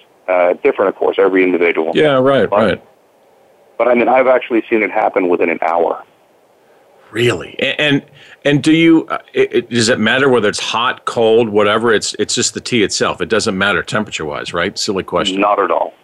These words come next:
Speaker 1: No, what, what we do is we, uh, like I said, the boiled bag makes one gallon. You
Speaker 2: Yeah.
Speaker 1: boil it for, for eight to ten minutes, and you put it in your refrigerator. Um,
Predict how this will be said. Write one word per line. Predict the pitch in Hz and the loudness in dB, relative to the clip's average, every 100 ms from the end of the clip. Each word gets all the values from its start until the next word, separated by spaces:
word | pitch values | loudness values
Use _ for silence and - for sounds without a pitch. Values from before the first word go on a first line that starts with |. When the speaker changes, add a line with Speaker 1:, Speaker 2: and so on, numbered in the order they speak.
| _ | _
Speaker 1:
No, | 98 95 | -4 0
what, | 98 107 123 | 2 2 4
what | 139 | 2
we | 147 | 2
do | 139 123 | 2 0
is | 120 | 0
we, | 123 131 123 120 | 0 0 2 2
uh, | 113 | 0
like | 120 120 | -2 -2
I | 117 | -2
said, | 113 101 | -4 -6
the | |
boiled | 101 131 156 139 | -2 2 2 2
bag | 135 131 117 | 0 0 -2
makes | 110 120 - - | -4 -4 -6 -10
one | - 110 135 | -4 -2 0
gallon. | 123 117 120 123 120 - - - | 0 0 2 0 -4 -14 -20 -12
You | 98 104 | -4 -2
Speaker 2:
Yeah. | |
Speaker 1:
boil | 113 123 131 | 2 2 2
it | |
for, | - 107 _ _ - | -4 -10 _ _ -4
for | 101 | 0
eight | 120 131 | 0 -2
to | 139 | -2
ten | 139 127 | 0 0
minutes, | 127 120 - | 0 -2 -2
and | |
you | 98 | -4
put | - 113 | 0 -2
it | |
in | 110 | 2
your | 107 | 0
refrigerator. | - 101 92 87 87 87 87 _ - - - | 0 -2 0 0 2 0 -4 _ -20 -20 -6
Um, | 98 101 101 | -2 0 -2